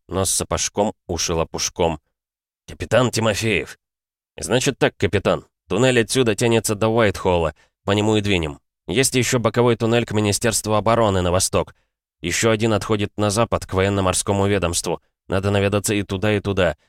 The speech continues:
И вроде есть туннель с выходом на лестницу, где стоит памятник герцогу Йоркскому. По нему можно выйти к Букингемскому дворцу.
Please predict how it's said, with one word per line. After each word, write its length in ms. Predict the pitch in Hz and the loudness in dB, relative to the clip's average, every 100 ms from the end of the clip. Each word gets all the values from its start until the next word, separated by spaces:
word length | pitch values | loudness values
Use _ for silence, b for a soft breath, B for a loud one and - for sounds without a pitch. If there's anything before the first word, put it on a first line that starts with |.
| _ - | _ -8
И 80 | 82 | -2
вроде 280 | 113 123 120 | 0 0 0
есть 200 | 117 - | -2 0
туннель 260 | 113 120 | 0 0
с 80 | - | 0
выходом 440 | 117 113 107 107 | 0 0 0 0
на 80 | 107 | 0
лестницу, 460 | 120 131 110 98 98 | 0 2 0 -2 -4
где 140 | 92 | -4
стоит 340 | 101 107 104 - | -2 -2 -2 -2
памятник 520 | 110 107 - 104 87 | -2 -2 -2 -6 -4
герцогу 500 | 92 98 - 92 101 | -4 -2 -4 -4 -4
Йоркскому. 720 | 98 117 - - 87 80 - _ _ _ | 0 -2 -2 -4 -2 -4 -8 _ _ _
По 60 | 104 | 0
нему 220 | 123 135 | 2 4
можно 280 | 127 110 117 | 2 2 2
выйти 220 | 123 120 | 0 -2
к 100 | 98 | -6
Букингемскому 720 | 104 113 104 107 107 - 107 | -4 -2 0 0 -2 -2 -2
дворцу. 480 | 95 104 98 90 80 | 0 -2 -2 -4 -6